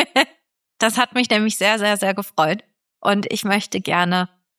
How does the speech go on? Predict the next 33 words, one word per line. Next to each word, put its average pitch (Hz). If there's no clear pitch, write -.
stellvertretend 202
für 196
uns 180
beide 170
an 202
dieser 190
Stelle 175
euch 147
allen 170
da 165
draußen 170
danken. 196
Natürlich 220
nicht 285
nur 214
denen, 202
die 196
uns 180
bei 160
Steady 208
unterstützen, 180
sondern 180
auch 170
die, 190
die 180
uns 170
zum 175
Beispiel 160
mit 170
einem 170
Dauerauftrag 226
aufs 185
Geschäftskonto 185